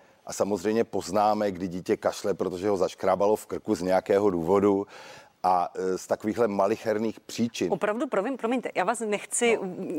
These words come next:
Speaker 2: n-, n-, n-, při vší úctě k vám a k vašim, eh, schopnostem pedagoga, opravdu poznáte, že dítě kašle z důvodu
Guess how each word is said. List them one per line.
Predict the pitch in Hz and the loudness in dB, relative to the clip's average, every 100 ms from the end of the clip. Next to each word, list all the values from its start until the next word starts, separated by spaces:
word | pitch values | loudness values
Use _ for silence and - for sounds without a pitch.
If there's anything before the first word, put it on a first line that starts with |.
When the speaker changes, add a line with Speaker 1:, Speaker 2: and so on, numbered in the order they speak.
| 220 | 2
Speaker 2:
n-, | 214 | 4
n-, | 214 208 226 - | 4 6 4 2
n-, | 165 156 - | 0 -2 -6
při | - 262 | -2 0
vší | - 269 | 2 0
úctě | 214 208 - | 0 -4 -4
k | - | 0
vám | 214 208 | 0 0
a | 202 | -4
k | 185 | -6
vašim, | 196 220 - | -4 -4 -4
eh, | 196 | -2
schopnostem | - 208 202 - 214 | -2 -2 -4 -2 -2
pedagoga, | 214 202 185 175 180 - - - | 0 0 0 0 -2 -2 -14 -10
opravdu | - 214 320 | -6 -2 -2
poznáte, | 247 185 190 175 190 | -2 -2 -2 -2 -2
že | 185 | -4
dítě | 180 180 220 | -6 -8 -6
kašle | 185 - 190 | -6 -6 -8
z | |
důvodu | 185 196 | -4 -4